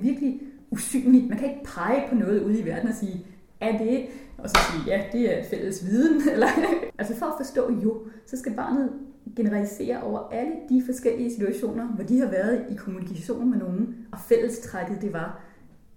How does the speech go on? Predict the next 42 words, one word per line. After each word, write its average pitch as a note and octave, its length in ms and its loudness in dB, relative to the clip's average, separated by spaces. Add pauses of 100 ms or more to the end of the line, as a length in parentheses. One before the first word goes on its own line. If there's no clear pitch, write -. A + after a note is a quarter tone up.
(120)
at F#3+ 140 -6
der F#3 100 -4
var F#3+ 440 -4
fælles F#3+ 360 0
viden F3 260 -2
mellem E3 260 -2
en - 180 -6
selv - 300 -8
og E3+ 60 -8
den, E3 160 -6
man E3 120 -6
talte D#3+ 340 -8
med. D#3+ 140 -4 (440)
Man - 120 -8
kan G#3 80 -4
ikke C4+ 140 -6
se C4 200 -2
det C4 80 2
nogen A#3+ 220 4
steder. A3+ 160 0
Man G#3+ 140 0
skal G3 120 -6
bare A3+ 320 -2
generalisere F#3+ 580 -2
over - 160 -2 (180)
alle A3+ 260 2
de G#3 140 0
forskellige. G3+ 600 -6 (340)
Det C#4+ 100 2
er B3+ 40 6
jo F3 140 2
solskin, F#3+ 600 -2
eller D#3+ 340 -4 (460)
mormor A#3+ 340 4
kommer G3 320 -2
jo E3+ 120 -4
i E3 60 -4
aften, G3+ 680 0
eller, - 200 -2 (160)
<laughs> - 80 -8
øhm, G#3+ 920 2 (920)
samtidig B3+ 360 4